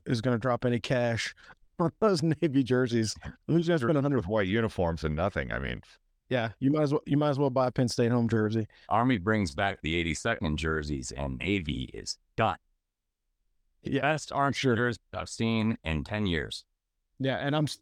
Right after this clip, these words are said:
Speaker 1: and I'm still trying to get one. So again, out there for the wider college football audience, if you have one of those eighty-second jerseys, again, I have a autographed helmet, mini helmet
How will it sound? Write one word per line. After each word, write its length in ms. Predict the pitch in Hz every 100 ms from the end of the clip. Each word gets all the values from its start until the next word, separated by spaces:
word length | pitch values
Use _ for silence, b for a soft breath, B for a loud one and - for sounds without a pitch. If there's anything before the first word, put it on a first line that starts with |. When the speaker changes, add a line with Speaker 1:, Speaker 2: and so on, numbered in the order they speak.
| -
Speaker 1:
and 180 | 151 160
I'm 80 | 170
still 220 | - 175
trying 180 | - 160
to 40 |
get 160 | 147 151
one. 220 | 135 120
So 140 | 135
again, 300 | 127 143 135
out 220 | 110 135 -
there 180 | 135
for 160 | 127 139
the 120 | 135
wider 280 | 131 143 147
college 320 | 139 131 123
football 300 | 135 127 123
audience, 400 | 101 120 113 104
if 120 | 113
you 140 | 123 131
have 120 | 135
one 140 | 139 139
of 40 |
those 180 | 135 123
eighty-second 500 | 131 135 135 131 117
jerseys, 520 | 117 143 120 92 104 -
again, 440 | 117 110 123 117 -
I 220 | 113 123
have 280 | 123 120 117
a 160 | 113 107
autographed 680 | - 123 139 135 123 123 - b b b b _ _
helmet, 420 | - 131 143 131 95
mini 220 | 147 156
helmet 420 | 139 131 131 120